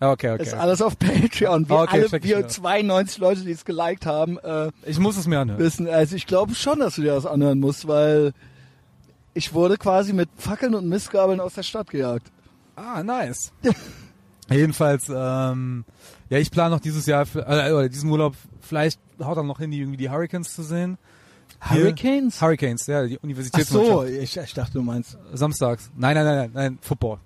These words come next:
Speaker 2: Ja, hier war jetzt noch Miami Heat vor ein paar Tagen.
Speaker 1: Ja,
Speaker 2: Haben noch
Speaker 1: Dienstag,
Speaker 2: gespielt.
Speaker 1: glaub ich, ne?
Speaker 2: Gegen Louisiana, äh, gegen, äh, New Orleans irgendwie,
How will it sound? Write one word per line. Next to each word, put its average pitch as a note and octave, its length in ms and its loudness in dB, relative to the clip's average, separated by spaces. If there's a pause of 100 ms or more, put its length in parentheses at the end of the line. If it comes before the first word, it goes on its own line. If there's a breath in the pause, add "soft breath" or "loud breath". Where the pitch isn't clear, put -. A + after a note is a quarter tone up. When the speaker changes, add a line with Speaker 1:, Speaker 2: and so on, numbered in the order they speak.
(120)
Speaker 2:
Ja, D3+ 80 -8
hier G3+ 260 -6
war A#3 120 0
jetzt G#3+ 180 -4
noch F3 120 -6
Miami E3+ 480 -4
Heat F3 300 -4
vor A3+ 160 -4
ein - 20 -14
paar A3+ 200 0
Tagen. A3+ 440 0 (160)
Speaker 1:
Ja, C3+ 440 4
Speaker 2:
Haben D#3 100 -4
noch E3+ 80 0
Speaker 1:
Dienstag, E3 200 2
Speaker 2:
gespielt. C#3 80 -2
Speaker 1:
glaub B2+ 180 2
ich, A2+ 100 -2
ne? C#3 280 2 (180)
Speaker 2:
Gegen E3 280 -2
Louisiana, D3+ 880 -2
äh, D3 100 -2
gegen, D3+ 260 0
äh, C#3+ 180 0
New D3 120 2
Orleans C#3 480 2
irgendwie, C3+ 460 0